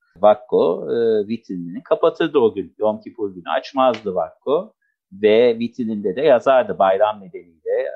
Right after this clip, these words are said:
Yanlış hatırlamıyorsam Rosh Hashanah Yeni Yılda da kapatırdı. E, ve tabii Beyoğlu'nun ortasında, e, rahmetli Vitali Hakko'nun, e, eseri olan o Vakko'yu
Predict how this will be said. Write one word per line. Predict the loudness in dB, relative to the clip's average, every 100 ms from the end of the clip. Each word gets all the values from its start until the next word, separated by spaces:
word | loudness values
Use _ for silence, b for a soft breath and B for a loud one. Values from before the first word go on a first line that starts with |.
| -14 _ 0
Yanlış | 2 2 -2 -8
hatırlamıyorsam | -6 -2 -2 -2 -8 -6 -4 -2
Rosh | -4 -6
Hashanah | -8 -10 -10 -8
Yeni | -8 -4
Yılda | -6 -6 -6
da | -6
kapatırdı. | -8 -20 -20 -20 -20 -10 -8 -8 -16 _ _ -6
E, | -2
ve | -2 -2
tabii | -2 -2 0
Beyoğlu'nun | 0 2 2 0 0
ortasında, | -2 0 -4 -6 -8 2 4 4
e, | -2 -14 -8 -6 -8 0
rahmetli | 2 2 -2 -18 -20
Vitali | -14 -6 -2
Hakko'nun, | 2 2 0 -8 -8 -10
e, | -14 -12 -10 -12 -18 _ _ _ -12
eseri | -12 -8 -4
olan | -2 -2 -6
o | -4 2
Vakko'yu | 2 0 -10